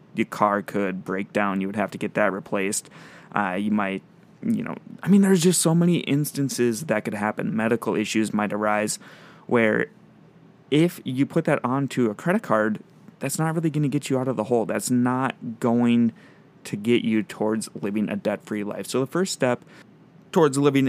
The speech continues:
a financially independent life is to secure a one thousand dollar emergency fund so that if something does come up, you're not, uh, putting it onto a credit card. You know, you're gonna be able to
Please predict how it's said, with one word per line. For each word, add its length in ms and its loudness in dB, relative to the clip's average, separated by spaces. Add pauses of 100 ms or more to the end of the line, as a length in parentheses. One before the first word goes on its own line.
a 220 6
financially 760 0
independent 560 -2
life 380 -2
is 340 0 (120)
to 480 2
secure 560 0
a 100 2
one 340 2
thousand 360 2
dollar 260 4
emergency 480 2
fund 320 0
so 140 -4
that 180 -2
if 300 2 (100)
something 760 -2 (520)
does 280 4
come 220 0
up, 240 0
you're 300 2
not, 840 0
uh, 240 -6 (160)
putting 260 -2
it 140 -4
onto 360 0
a 60 -2
credit 240 -4
card. 200 -8
You 60 -4
know, 100 -4
you're 180 -2
gonna 160 -2
be 140 -2
able 260 -4
to 480 -2